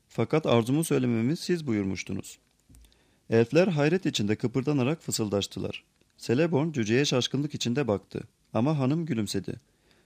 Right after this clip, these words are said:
"Cücelerin hünerinin dillerinden çok ellerinde olduğu söylenir." dedi. "Ma Mafi, bu Gimli için geçersiz. Çünkü şimdiye kadar kimse bu kadar cüretkar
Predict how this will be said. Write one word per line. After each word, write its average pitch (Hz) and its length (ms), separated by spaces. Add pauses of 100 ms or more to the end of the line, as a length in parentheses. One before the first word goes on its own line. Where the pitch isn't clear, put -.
(160)
"Cücelerin 127 520
hünerinin 117 680
dillerinden 113 560
çok 147 240
ellerinde 120 440
olduğu 127 260
söylenir." 98 460
dedi. - 220 (800)
"Ma 113 260
Mafi, 160 440 (340)
bu 151 120
Gimli 135 360
için 151 240
geçersiz. 127 720 (600)
Çünkü 185 320
şimdiye 170 380
kadar 120 260
kimse 165 380
bu 170 60
kadar 120 280
cüretkar 117 480